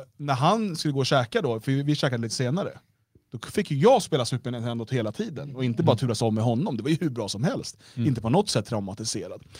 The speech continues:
Speaker 1: Men jag kan förstå om du kommer, eh, ifrån, eh, medelhavsländer till exempel,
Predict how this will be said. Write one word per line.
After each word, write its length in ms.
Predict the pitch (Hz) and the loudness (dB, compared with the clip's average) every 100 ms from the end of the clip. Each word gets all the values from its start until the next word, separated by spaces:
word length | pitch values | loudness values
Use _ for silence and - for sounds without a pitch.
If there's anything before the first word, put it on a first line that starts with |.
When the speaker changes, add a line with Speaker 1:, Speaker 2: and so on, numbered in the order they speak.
| - - | -10 4
Speaker 1:
Men 460 | 175 208 113 139 175 - _ _ | 6 8 6 0 -4 -10 _ _
jag 180 | - 139 | -2 0
kan 380 | - 147 139 139 _ _ _ _ | 2 2 4 0 _ _ _ _
förstå 1040 | - - 113 - - - 269 127 110 147 - | -10 -4 0 0 -2 0 2 4 4 2 2
om 180 | 123 123 | 0 0
du 60 | |
kommer, 720 | 120 - 190 208 185 147 139 135 | 0 4 6 6 6 4 2 -2
eh, 360 | 135 123 117 131 | -2 0 -2 -4
ifrån, 580 | - 127 117 113 110 | -6 -2 0 0 0
eh, 440 | 113 139 110 110 107 | -2 -2 0 0 4
medelhavsländer 1500 | 127 127 107 104 131 - - - - 139 147 185 165 139 | 6 6 2 -6 -8 -6 -6 -6 -8 0 2 4 2 0
till 140 | 117 107 | -2 -6
exempel, 480 | 113 104 104 98 | -6 -6 -8 -10